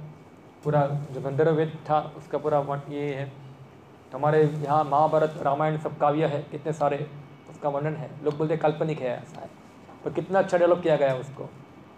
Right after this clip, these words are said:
आज, आज भी लोग उसको पसंद करते हैं। Music, हमारा Vedic म्यूजिक भी है और ये modern music है पूरा,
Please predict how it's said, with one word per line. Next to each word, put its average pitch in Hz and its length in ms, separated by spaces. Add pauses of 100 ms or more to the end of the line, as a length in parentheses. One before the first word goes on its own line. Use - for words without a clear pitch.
(360)
आज, 151 220
आज 156 120
भी 180 100
लोग 185 140
उसको - 180
पसंद 156 280
करते 131 220
हैं। - 240 (3250)
Music, 220 440 (1200)
हमारा 151 200
Vedic 170 340
म्यूजिक 175 580
भी 196 120
है 190 160 (1500)
और 135 140
ये 151 60
modern 165 240
music 175 260
है - 380
पूरा, 151 260